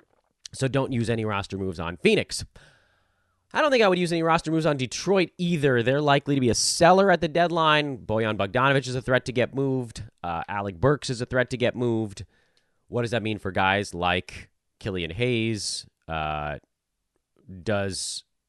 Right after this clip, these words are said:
Isaiah Stewart, who's questionable for this upcoming ball game, you can see there on the live viewers can see left hip on their screen. Um, Stewart's actually been playing better lately. I don't know if this is something that's sustainable, but the fact that he's hurt now makes me think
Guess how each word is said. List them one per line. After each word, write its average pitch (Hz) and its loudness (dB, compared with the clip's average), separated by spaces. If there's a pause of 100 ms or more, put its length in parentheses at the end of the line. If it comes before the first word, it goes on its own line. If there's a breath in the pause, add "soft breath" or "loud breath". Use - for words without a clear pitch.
(160)
Isaiah 98 -4
Stewart, 160 -2
who's 107 -10
questionable 98 -4
for 90 -4
this 85 -6
upcoming 92 -6
ball 87 -2
game, 82 -6
you 78 -10
can 80 -14
see 87 -10
there 80 -2
on 73 -6 (140)
the 82 -8
live 90 0
viewers 90 -6
can 85 -14
see 82 -12
left 85 -6
hip 98 -8
on 78 -8
their 80 -6
screen. 92 -6 (800 soft breath)
Um, 104 4 (120)
Stewart's - 0
actually 185 0
been 139 -2
playing 131 0
better 127 2
lately. 101 -2 (460)
I 107 -2
don't 117 0
know 107 0
if - -6
this 110 -4
is 98 -10
something 107 -6
that's 90 -6
sustainable, 180 0
but 120 -4
the 104 -8
fact 110 -2
that 101 -6
he's 98 -6
hurt 143 -2
now 101 -2
makes 92 -4
me 92 -4
think 98 -4